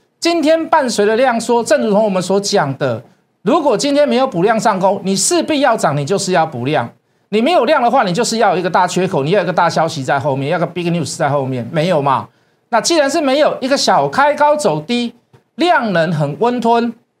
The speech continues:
好，这就是所谓怎么样？好，涨势稍微有点受限嘛，对不对？好，那还是一样，来，我们进来，照到我，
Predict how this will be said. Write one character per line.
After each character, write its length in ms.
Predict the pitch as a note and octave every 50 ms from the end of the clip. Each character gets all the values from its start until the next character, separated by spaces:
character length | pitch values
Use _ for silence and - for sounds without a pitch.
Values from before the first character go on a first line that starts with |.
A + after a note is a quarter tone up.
| _ _ _ _
好， 160 | - G#2 - -
这 100 | - A3+
就 160 | F#3 G#3 G3+
是 120 | F3 G3+ G3
所 140 | - C#3+ E3
谓 120 | F#3+ E3
怎 100 | C#3 C#3
么 60 | C3+ D#3
样？ 240 | E3+ D#3+ C3 A#2+ - - _ _ _ _ _ _ _ _ _
好， 160 | - - - -
涨 260 | - D3+ C3+ C#3 C3+
势 260 | A#2+ - - A#3 F#3+ E3
稍 220 | - G3+ F#3+ F3
微 160 | E3+ D3 D3+
有 160 | D3 C#3 D#3+
点 180 | E3+ D3+ A#2+ A2+
受 260 | A2 - F3+ D3 A#2+ A#2
限 300 | - - E3+ C#3+ A#2 G#2+
嘛， 260 | G2+ G#2 F#2+ G2+ - _ _ _ _ _ _ _ _ _ _ _ _ _ _ _ _ _
对 80 | - A3
不 60 | G#3
对？ 320 | A#3 B3 G3 C#3 C3 - - _ _ _ _ _ _ _ _
好， 220 | _ - D3 B2+ C#3
那 400 | G#3+ A3+ G#3+ G3 F#3+ F3+ D#3+ D3+ C#3 B2+ A#2 - - - -
还 180 | - D3 D3
是 160 | G3+ - E4+
一 100 | C4+ A#3+
样， 200 | C4+ C#4+ A3 -
来， 120 | - E3+ E3+
我 60 | F3
们 140 | F3 F3+ F3
进 460 | E3+ - A3 G3+ F#3+ F#3 F3 E3 D#3
来， 160 | D#3 D#3 E3
照 120 | D#3+ G3+ F#3
到 140 | F#3+ F3+
我， 200 | D3+ B2 A2+ -